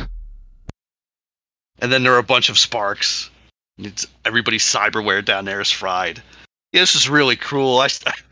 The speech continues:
<laughs> I really shouldn't be doing this. I'm all cybered up myself.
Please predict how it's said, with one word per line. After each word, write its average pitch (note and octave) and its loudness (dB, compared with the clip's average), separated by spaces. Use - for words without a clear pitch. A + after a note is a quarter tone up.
<laughs> - -16
I C3+ 2
really F#3 6
shouldn't E3 2
be D3 2
doing C#3 0
this. G#2+ 0
I'm E3 2
all D3 6
cybered D3 2
up D3 2
myself. C#3+ 2